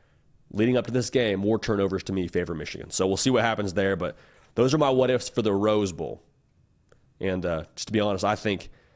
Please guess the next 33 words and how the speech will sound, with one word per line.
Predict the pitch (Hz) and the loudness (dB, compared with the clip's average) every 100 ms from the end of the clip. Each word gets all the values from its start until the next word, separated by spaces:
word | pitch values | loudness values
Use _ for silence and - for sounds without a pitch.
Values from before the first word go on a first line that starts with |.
| _ _ _ | _ _ _
when | 110 | -2
it | 107 | 2
comes | 156 151 | 2 2
to | |
games | 143 143 131 | 2 2 2
like | 131 131 | 0 0
that, | 123 | 0
when | 104 | 0
it | 104 | 0
comes | 131 120 | -2 0
to | |
college | - 117 113 | 0 0 0
football | 104 110 | 0 0
playoff, | 101 113 107 98 | 2 2 2 0
we | 104 | 0
gotta | 104 | 0
kinda | 107 98 | 0 0
expect | 92 90 - - 113 - | -2 -4 -4 0 0 2
the | |
unexpected. | 104 90 - 90 82 60 - _ _ _ - | 0 0 -2 -4 -4 -12 -16 _ _ _ -4
T | 104 | -2
C | 92 101 | -2 -2
U | 95 | -2
made | 90 87 | -2 -2
the | |
national | 90 85 85 | -4 -4 -8
title | 85 82 71 | -4 -4 -4
last | 69 - - | -6 -10 -14
year, | - | -10
so | 82 | -6
that | 71 | -6
should | - | -6
kinda | - 85 | -6 -6